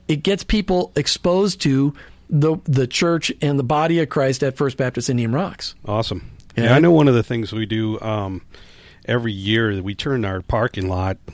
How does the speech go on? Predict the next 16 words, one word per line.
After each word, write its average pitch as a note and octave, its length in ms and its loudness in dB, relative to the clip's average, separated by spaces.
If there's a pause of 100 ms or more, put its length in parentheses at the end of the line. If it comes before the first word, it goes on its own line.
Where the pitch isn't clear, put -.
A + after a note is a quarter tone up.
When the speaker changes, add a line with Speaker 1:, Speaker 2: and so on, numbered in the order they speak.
(180)
Speaker 2:
since - 360 -6
it F#2 100 -12 (180)
used G#2+ 220 -2
to G#2+ 60 -10
be G#2 160 -4
a G#2 60 -2
Walmart, G2 420 -2
we've F#2+ 160 -6
got G2+ 160 -4
that G2+ 200 -6
enormous G2+ 380 0
Speaker 1:
Monstrous E3+ 320 4
Speaker 2:
parking A2+ 240 4
Speaker 1:
parking - 280 2
Speaker 2:
lot. A2+ 140 -2
Speaker 1:
lot. - 80 -8